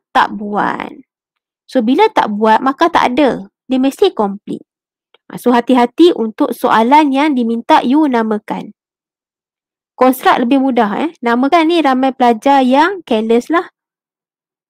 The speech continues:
Okey, so kalau dia kata construct boy hebo cycle, you construct lah cara yang ini, cara biasa ni. Dia lebih mudah. Okey, berbalik kepada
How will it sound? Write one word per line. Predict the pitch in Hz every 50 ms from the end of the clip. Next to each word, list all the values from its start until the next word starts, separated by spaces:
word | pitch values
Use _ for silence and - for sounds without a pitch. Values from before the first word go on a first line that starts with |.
| _ _ _ _
Okey, | 254 277 339 370 -
so | -
kalau | 226 226 233 262
dia | 254 269 254
kata | 269 277 - 320 320
construct | - 302 302 311 - 339 294 - 254
boy | 302 320
hebo | 320 302 269 311 320
cycle, | 320 330 302 302 311 - - 370 359
you | 302 294
construct | - 294 294 294 - 320 302 -
lah | 247 262 277
cara | - 269 247 233 247 262 294 294
yang | 269 254 240
ini, | - 226 220 220 220 202 185
cara | 196 220 226 233
biasa | 220 214 233 233 233 - - 196
ni. | 185 175 180 185 - _ _ _ _ _ _ _ _ _ _
Dia | - 226 220
lebih | 214 214 208 277 302 349 - _
mudah. | 220 196 196 185 180 160 185 - - _ _ _ _ _ _ _ _ _ _ _ - _ _ _ _ _ _ _ _ _ _ _ _ _ _ _ _ _
Okey, | - 196 208 - _ - - 196 185 185 190 - _ _ _
berbalik | - 240 240 226 262 269 277 294 359 294 - 254 -
kepada | 269 254 - - 254 254 247 233 - 269 277